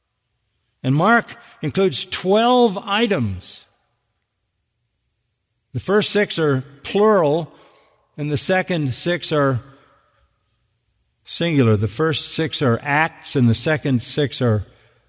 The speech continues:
attitudes. From within, out of the heart of men, proceed evil thoughts, bad ideas,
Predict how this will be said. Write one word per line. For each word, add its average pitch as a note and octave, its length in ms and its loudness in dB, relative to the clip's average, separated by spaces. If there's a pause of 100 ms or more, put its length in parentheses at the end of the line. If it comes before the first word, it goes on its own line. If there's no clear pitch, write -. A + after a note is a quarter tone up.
(260)
attitudes. A2+ 840 -2 (2000)
From D3+ 260 -2
within, D#3+ 280 0
out D3+ 140 2
of D3 60 2
the D3 80 2
heart D3 240 4
of C3+ 80 4
men, C3 240 4
proceed A#2+ 720 2 (600)
evil B2 220 4
thoughts, G#2 640 -4 (2000)
bad D#3 320 2
ideas, C3 720 2